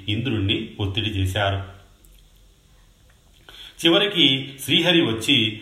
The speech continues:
అదే సలహా చెప్పాడు. వాసవుడు అంగీకరించాడు. సిగ్గు విడిచిపెట్టి వృషభ రూపం ధరించాడు. కుకుత్సుడు ఆ వృషభ వాహనం అధిరోహించి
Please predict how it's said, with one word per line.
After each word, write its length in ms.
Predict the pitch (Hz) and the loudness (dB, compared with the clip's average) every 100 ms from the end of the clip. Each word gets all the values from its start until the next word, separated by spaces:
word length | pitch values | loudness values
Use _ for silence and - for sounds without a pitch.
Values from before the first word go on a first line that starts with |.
| - | -4
అదే 220 | 104 156 | 0 0
సలహా 400 | 127 107 98 104 107 | 0 0 2 0 -2
చెప్పాడు. 640 | 95 104 101 98 95 - - - - | -2 0 0 0 -6 -12 -20 -16 0
వాసవుడు 680 | 104 120 127 - 226 - - | 2 2 0 -2 -2 -4 -4
అంగీకరించాడు. 1120 | 101 95 110 107 98 98 101 101 98 92 - | -2 0 0 -2 -4 -2 -2 0 -2 -6 -10
సిగ్గు 340 | - 135 147 120 | -6 -4 -2 0
విడిచిపెట్టి 840 | 110 160 120 104 110 98 95 - - | -2 -2 -4 -4 -2 0 0 -4 -8
వృషభ 300 | 123 190 165 | -4 -2 0
రూపం 520 | 160 131 117 104 98 - 101 | 0 0 -2 -4 -4 -8 -4
ధరించాడు. 600 | 101 95 95 98 95 95 - - - - | -2 0 0 0 0 -2 -8 -18 -20 -6
కుకుత్సుడు 800 | 165 190 175 190 156 120 123 - - | -4 -2 -2 -2 0 0 -2 -8 0
ఆ 120 | 120 131 | 2 4
వృషభ 320 | 107 95 180 | 2 -2 0
వాహనం 520 | 185 170 147 135 127 | 2 4 4 2 -2
అధిరోహించి 840 | 104 117 139 143 110 95 107 101 | -2 -2 -2 -2 -4 -4 -2 -4